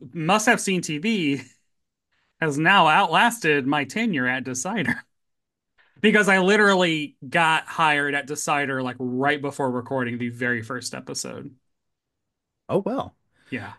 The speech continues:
Speaker 2: Yes,
Speaker 1: really.
Speaker 2: you are no longer
Speaker 1: So there's
Speaker 2: a senior reporter for
Speaker 1: Right.
Speaker 2: Decider dot com.
Speaker 1: <clears throat>
Speaker 2: You have bigger plans.
Speaker 1: Uh, yeah, and I am,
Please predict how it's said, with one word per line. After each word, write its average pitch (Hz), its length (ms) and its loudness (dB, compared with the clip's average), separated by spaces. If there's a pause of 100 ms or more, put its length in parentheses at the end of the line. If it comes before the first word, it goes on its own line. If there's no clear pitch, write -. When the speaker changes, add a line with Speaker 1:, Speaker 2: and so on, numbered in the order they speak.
Speaker 2:
Yes, - 340 2
Speaker 1:
really. 123 240 -6
Speaker 2:
you 156 160 8
are 151 80 6
no 185 200 10
longer 196 440 8
Speaker 1:
So 190 240 4
there's 202 80 -4
Speaker 2:
a 131 300 4
senior 185 320 2
reporter 175 720 6
for 135 160 -4
Speaker 1:
Right. 117 80 0
Speaker 2:
Decider 120 480 -4
dot 117 180 -6
com. 160 440 4 (200)
Speaker 1:
<clears throat> 117 280 0
Speaker 2:
You 202 340 -2
have 156 640 0 (560)
bigger 110 240 -4
plans. 107 680 -6 (100)
Speaker 1:
Uh, 156 60 -6
yeah, 180 500 4
and 139 140 2
I 165 160 2
am, 143 840 -4